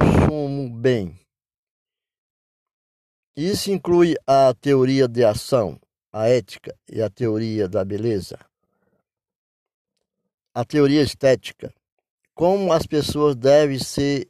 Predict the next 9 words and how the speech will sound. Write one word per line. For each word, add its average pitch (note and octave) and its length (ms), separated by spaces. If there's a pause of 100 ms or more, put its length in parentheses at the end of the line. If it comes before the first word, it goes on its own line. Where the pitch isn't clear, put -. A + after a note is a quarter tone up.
comportar? A#2 760 (580)
Como F3+ 300
distinguir D3+ 680
entre C#3+ 340
o C3 60
bem D3 540
e C3+ 160
o C3 80
mal? A#2+ 320